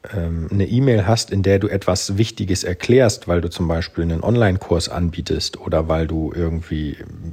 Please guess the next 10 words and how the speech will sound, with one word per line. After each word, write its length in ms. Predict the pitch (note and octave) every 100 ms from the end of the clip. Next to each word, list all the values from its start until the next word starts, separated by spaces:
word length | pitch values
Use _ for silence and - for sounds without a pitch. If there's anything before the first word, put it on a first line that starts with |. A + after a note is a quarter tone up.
| -
einen 280 | F#2+ F#2+ F2
Prozess 580 | - - - - A#2+ -
erklären 520 | - - F#2+ F#2 F2+
möchtest, 500 | E2 - - - - - - - - - -
dann 160 | F#2+ A2
macht 240 | C3+ -
es 160 | G#2 -
sehr 220 | F#2 E2+
wohl 260 | G2+ D3+
Sinn, 500 | B2 F2 F2 G#2 F#3